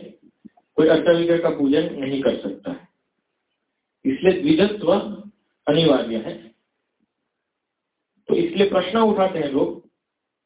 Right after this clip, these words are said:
कि द्विजत्व तो अनिवार्य है, आप बोलते नर मात्र का अधिकार है, लेकिन हम शास्त्रों में और सब जगह पे सुनते हैं,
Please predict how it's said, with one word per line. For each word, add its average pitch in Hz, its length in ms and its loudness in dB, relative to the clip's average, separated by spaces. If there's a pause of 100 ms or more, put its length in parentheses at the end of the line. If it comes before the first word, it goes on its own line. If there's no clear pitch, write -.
(280)
कि 185 380 -4
द्विजत्व 196 440 2
तो 208 120 -2
अनिवार्य 202 520 2
है, 165 220 -6
आप 156 220 -6
बोलते 170 320 -2
नर 170 200 -2
मात्र 170 320 -4
का 175 140 0
अधिकार 165 400 2
है, 135 180 -4
लेकिन 135 260 -6
हम 143 220 -10
शास्त्रों 139 400 -6
में 147 80 2
और 143 80 4
सब 139 240 0
जगह 151 120 4
पे - 120 0
सुनते 190 360 -2
हैं, 180 260 -6